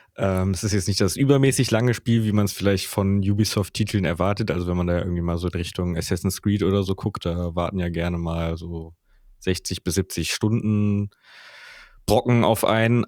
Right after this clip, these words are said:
Aber das ist bei Outlaws für mich glücklicherweise nicht so. Ich find, äh, solche Spiele sind dann manchmal zu lang, als dass es ihnen gut tut. Ähm, und ja, also ich hatte mega viel Spaß mit Outlaws.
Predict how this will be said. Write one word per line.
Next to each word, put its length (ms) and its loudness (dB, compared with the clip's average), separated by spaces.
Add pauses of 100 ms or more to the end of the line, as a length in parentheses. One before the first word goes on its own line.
Aber 280 2
das 200 0
ist 140 -4
bei 380 0
Outlaws 920 -2 (640)
für 160 -2
mich 320 4
glücklicherweise 580 2
nicht 180 2
so. 120 2
Ich 140 0
find, 300 -2
äh, 180 0
solche 220 0
Spiele 340 0
sind 140 -2
dann 120 -2
manchmal 720 -2 (360)
zu 200 -6
lang, 500 0
als 180 -8
dass 120 0
es 140 -6
ihnen 100 -2
gut 140 -4
tut. 240 -4 (1080)
Ähm, 720 2
und 640 2
ja, 260 2
also 260 2
ich 120 2
hatte 380 2
mega 300 2
viel 160 -2
Spaß 260 -8
mit 120 -8
Outlaws. 520 -4